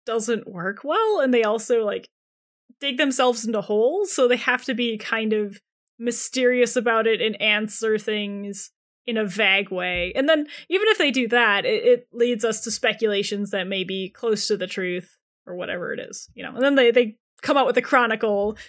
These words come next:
years later, and they're like, "Okay, now we can actually answer this question 'cause we've thought about it and we're,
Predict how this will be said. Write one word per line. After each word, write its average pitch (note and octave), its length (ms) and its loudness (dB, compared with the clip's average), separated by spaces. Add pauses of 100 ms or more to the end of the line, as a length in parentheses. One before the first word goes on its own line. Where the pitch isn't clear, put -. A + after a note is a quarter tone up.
(140)
years B3 320 2
later, A3 460 2
and G#3 120 -2
they're G#3+ 100 0
like, G#3+ 140 2
"Okay, B3 240 4
now A#3+ 180 4
we C4 120 2
can C4 140 0
actually A#3+ 360 2
answer A#3 340 -2
this G#3+ 160 -2
question G3+ 560 -2
'cause - 420 -16
we've A3+ 140 0
thought C#4 220 6
about B3+ 260 6
it A#3+ 120 6
and A#3+ 40 -6
we're, G#3+ 240 -2